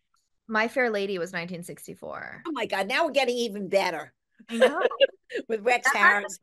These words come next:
Speaker 1: surprising to me, though, because I feel like a movie musical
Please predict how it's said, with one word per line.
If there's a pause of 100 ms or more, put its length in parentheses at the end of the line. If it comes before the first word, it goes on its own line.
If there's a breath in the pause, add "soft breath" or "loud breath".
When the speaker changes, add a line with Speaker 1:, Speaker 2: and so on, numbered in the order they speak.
Speaker 1:
surprising
to
me,
though,
because (640)
I
feel
like
a
movie
musical